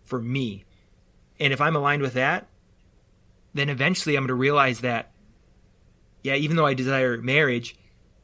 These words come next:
I might realize that there's so many greater desires that trump that, that God has on my plan, his plan for me.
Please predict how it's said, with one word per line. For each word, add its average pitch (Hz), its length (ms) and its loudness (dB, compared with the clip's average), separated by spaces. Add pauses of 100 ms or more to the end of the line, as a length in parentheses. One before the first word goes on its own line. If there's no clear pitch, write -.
(460)
I 139 80 2
might 147 180 0
realize 143 380 0
that 131 120 -2
there's 139 200 -2
so 151 180 2
many 156 180 2
greater 127 320 -2
desires 135 380 0
that 123 140 -4
trump 123 300 -6
that, 147 300 -2
that 120 160 -2
God 120 220 0
has 123 280 -2
on 123 140 -4
my 113 160 -6
plan, 120 460 -8 (340)
his 120 240 -4
plan 123 240 -4
for 123 160 -6
me. 120 300 -6